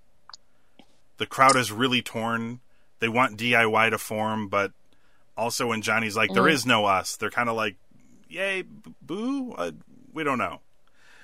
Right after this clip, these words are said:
Speaker 2: We d-
Speaker 1: Uh,
Speaker 2: we're confused still, Johnny.
Speaker 1: Yes.
Speaker 2: Help us.
Speaker 1: Both of these men are then interrupted by Velveteen Dream,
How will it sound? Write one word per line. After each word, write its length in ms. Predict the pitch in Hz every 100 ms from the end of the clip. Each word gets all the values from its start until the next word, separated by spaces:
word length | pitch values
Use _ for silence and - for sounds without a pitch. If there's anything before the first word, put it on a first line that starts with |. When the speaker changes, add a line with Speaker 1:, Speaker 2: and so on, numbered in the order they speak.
| - -
Speaker 2:
We 220 | 110 -
d- 60 | -
Speaker 1:
Uh, 100 | 147
Speaker 2:
we're 180 | - 339
confused 560 | 339 494 - 415 415 -
still, 280 | - 196 165
Johnny. 500 | 170 180 226 269 -
Speaker 1:
Yes. 440 | - 107 - - -
Speaker 2:
Help 220 | 294 277
us. 320 | 170 - - - - - - - - - - - - - - - - -
Speaker 1:
Both 240 | 214 285
of 100 | 233
these 220 | 143 120
men 240 | 123 120 120
are 100 | 117
then 220 | 127 202
interrupted 600 | 127 120 107 104 120 110
by 460 | 101 98 101 110 113
Velveteen 1000 | 95 - 90 95 101 104 - 113 117 113
Dream, 680 | 120 147 233 110 87 80